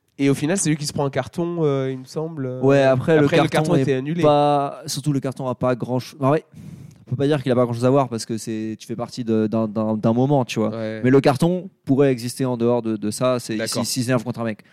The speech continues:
Speaker 1: Ok.
Speaker 2: Mais, euh, non, le truc, c'est que, euh, bah, déjà, euh,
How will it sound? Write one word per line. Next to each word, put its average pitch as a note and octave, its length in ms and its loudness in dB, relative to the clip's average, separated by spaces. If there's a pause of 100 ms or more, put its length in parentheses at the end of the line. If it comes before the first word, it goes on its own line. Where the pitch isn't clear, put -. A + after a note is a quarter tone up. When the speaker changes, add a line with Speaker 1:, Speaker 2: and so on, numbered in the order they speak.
(140)
Speaker 1:
Ok. G#2+ 240 -10
Speaker 2:
Mais, A#2 340 -4
euh, A2+ 320 2
non, D3 320 2
le B2 220 -2
truc, E3+ 240 -4
c'est B2+ 120 -8
que, A2 380 -2 (500)
euh, A2+ 440 2 (180)
bah, A#2 140 2
déjà, B2 400 2
euh, G#2+ 100 -2